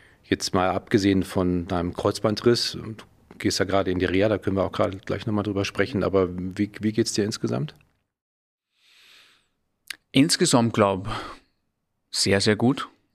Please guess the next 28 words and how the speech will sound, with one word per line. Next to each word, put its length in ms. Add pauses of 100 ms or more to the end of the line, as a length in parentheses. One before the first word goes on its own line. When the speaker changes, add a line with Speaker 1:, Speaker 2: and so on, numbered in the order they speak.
Speaker 2:
Also 260
wirklich, 420
ähm, 480 (420)
ja, 200
würd 120
sagen, 280
bin 160
schon 360 (240)
sehr 240
fit 260
wieder, 360
was, 440
ähm, 600
sicherlich 460
ein 160
Weg 220
war. 360 (720)
Und 840 (1200)
gesamtphysiologisch, 1300 (280)
glaub, 220
in 80
einer 140
Verfassung, 640
wie 300
es 240
noch 100
niemals 380
war. 300